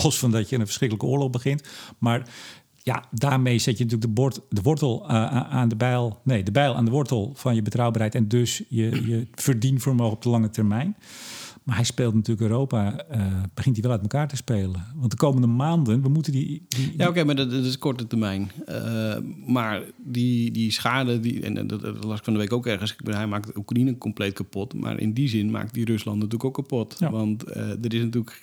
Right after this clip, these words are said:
Speaker 2: niemand meer, eh, die, die, die hem als een betrouwbare handelspartner ziet. Ehm, en, en die dus lange termijn contracten met hem gaat afsluiten. En, en wat ik net al aangaf, ik, ik vraag me af of, of China en India dit, dit, dat nog wel blijven doen op die manier.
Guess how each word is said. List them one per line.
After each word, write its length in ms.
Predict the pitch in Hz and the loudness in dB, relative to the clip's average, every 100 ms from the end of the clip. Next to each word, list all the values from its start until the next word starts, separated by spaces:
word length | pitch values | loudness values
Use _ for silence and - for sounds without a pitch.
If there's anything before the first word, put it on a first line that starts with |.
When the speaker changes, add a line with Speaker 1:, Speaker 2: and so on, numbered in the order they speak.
| - _ | -20 _
Speaker 2:
niemand 560 | 139 139 151 143 120 107 | -2 2 4 4 2 2
meer, 320 | 110 110 120 120 _ - - - _ | 2 2 0 -6 _ -20 -20 -20 _
eh, 240 | - 110 107 107 | -8 -4 -2 -2
die, 760 | 110 113 113 110 120 127 - | 2 2 4 2 0 -4 -8
die, 240 | - 117 123 | -8 -6 -2
die 120 | 113 | 2
hem 120 | 113 | 2
als 120 | 110 | 2
een 80 | 117 | 0
betrouwbare 540 | 110 123 117 113 113 110 | 0 0 0 0 0 0
handelspartner 640 | 139 131 - 104 104 101 | 0 -2 -2 -2 -2 -4
ziet. 340 | 98 120 127 - | -2 -4 -6 -16
Ehm, 600 | 101 98 95 98 98 101 | -12 -8 -8 -6 -6 -8
en, 260 | - 95 - | -6 -8 -6
en 220 | 110 107 | -4 -2
die 140 | 110 | -2
dus 180 | 110 110 | 0 0
lange 260 | 117 113 113 | 0 0 0
termijn 300 | 123 117 117 | -2 0 -2
contracten 460 | 120 113 135 - | -2 -2 -4 -2
met 140 | 156 135 | -4 -4
hem 100 | 123 | -6
gaat 200 | - 113 | -6 -6
afsluiten. 480 | 98 - 95 95 95 107 - - | -6 -6 -6 -6 -8 -10 -14 -10
En, 120 | 127 | -4
en 160 | 131 131 | 0 0
wat 140 | 123 | 0
ik 80 | 131 | 0
net 140 | 143 | 0
al 120 | 151 117 | 0 -2
aangaf, 300 | 139 104 101 | -2 -4 -4
ik, 140 | 123 | -6
ik 120 | - | -8
vraag 200 | - 131 107 | -6 -4 -2
me 80 | |
af 140 | 120 120 | -2 -2
of, 140 | 110 | -6
of 220 | - 117 - | -6 -10 -10
China 300 | - 120 107 | -2 0 0
en 80 | |
India 420 | 113 139 135 123 113 | 0 0 0 0 -2
dit, 200 | 110 110 | -4 -8
dit, 240 | 120 110 107 | -6 -8 -4
dat 200 | 110 113 | -6 -2
nog 220 | 113 104 | -4 -2
wel 200 | 113 107 | -2 -2
blijven 340 | 107 104 98 | -4 -4 -2
doen 160 | 117 98 | -2 -2
op 100 | 107 | -2
die 100 | 107 | 0
manier. 300 | 101 95 | 0 -2